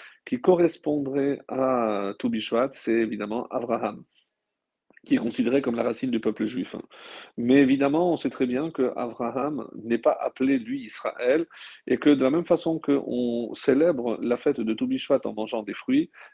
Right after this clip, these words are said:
c'est parce que on a la Emouna que cette pluie qui est tombée va finalement engendrer, va générer des fruits. Et c'est évidemment le but de cette fête. On a la Emouna que, euh, tout ce que nous traversons,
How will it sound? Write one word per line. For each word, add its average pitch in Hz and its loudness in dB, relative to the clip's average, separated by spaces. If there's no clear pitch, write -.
c'est 143 2
parce 139 0
que 151 2
on 127 -2
a 143 0
la 120 0
Emouna 147 0
que 139 2
cette 123 -4
pluie 185 -10
qui 170 -2
est 156 2
tombée 131 -2
va 139 2
finalement 120 -6
engendrer, 131 -2
va 123 2
générer 135 0
des 127 0
fruits. 120 0
Et - -4
c'est 127 2
évidemment 113 2
le 107 0
but 139 -4
de 113 -4
cette - -4
fête. 117 -2
On 120 -4
a 143 6
la 143 6
Emouna 151 0
que, - -4
euh, 120 -2
tout 202 -8
ce 185 -4
que 151 -2
nous 143 0
traversons, 135 -4